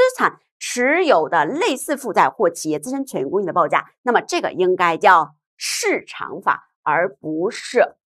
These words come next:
收益法，所以他搞混了，四D选项是错的。这道题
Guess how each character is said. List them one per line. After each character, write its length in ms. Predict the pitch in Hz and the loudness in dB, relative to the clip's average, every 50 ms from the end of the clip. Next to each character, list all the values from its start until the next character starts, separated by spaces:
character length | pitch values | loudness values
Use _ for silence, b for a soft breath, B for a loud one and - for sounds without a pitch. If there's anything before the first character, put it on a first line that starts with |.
| _ _ _ _ | _ _ _ _
收 760 | - - - - - - - - 180 151 151 151 143 131 113 | -16 -14 -14 -12 -12 -10 -6 -4 -2 -2 0 0 -2 -2 -4
益 280 | - 185 185 147 - _ | -6 -6 -8 -8 -8 _
法， 140 | - - _ _ _ _ _ _ _ _ _ | -18 -20 _ _ _ _ _ _ _ _ _
所 160 | - - 180 180 | -4 0 2 2
以 140 | 165 127 - - _ _ - | 2 2 -2 -4 _ _ -12
他 80 | - 180 | -8 -4
搞 140 | - - 170 | 0 0 0
混 200 | - - - - | 0 0 -4 -8
了， 40 | _ _ _ _ _ _ - | _ _ _ _ _ _ -16
四 120 | - - 196 | -10 -10 -8
D 80 | 233 214 | -8 -8
选 160 | 180 - - | -12 -14 -14
项 180 | - - - _ _ _ _ | -12 -12 -14 _ _ _ _
是 160 | - - - - | -20 -20 -20 -20
错 320 | - - - 147 107 - - | -14 -6 -4 -4 -4 -4 -8
的。 80 | - - _ _ _ _ _ _ _ _ _ | -16 -20 _ _ _ _ _ _ _ _ _
这 80 | - 180 | -2 2
道 140 | 170 156 151 | 2 2 0
题 200 | 156 143 135 | 0 -4 -6